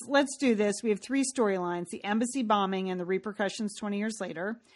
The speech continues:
the P R effort to get more bomb-sniffing dogs to do embassy security, and then getting overly involved in your teenager's love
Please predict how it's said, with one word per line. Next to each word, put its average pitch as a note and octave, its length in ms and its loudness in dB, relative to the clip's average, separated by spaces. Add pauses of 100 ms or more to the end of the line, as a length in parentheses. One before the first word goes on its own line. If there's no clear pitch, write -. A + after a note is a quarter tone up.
(320)
the G#3 100 2
P C4 240 4
R A#3+ 200 12
effort A3+ 380 6
to A3+ 80 0
get G3+ 200 4
more A3 380 8
bomb-sniffing G#3 840 2
dogs F3 560 0
to G#3 100 -2
do F#3 280 4
embassy F#3+ 420 -4
security, E3 680 -8 (380)
and A3 160 6
then A3+ 140 6
getting A#3 380 6
overly A#3 440 6
involved F#3+ 480 4
in G3 140 -6
your F#3+ 140 -2
teenager's E3+ 580 -6
love D3+ 140 -10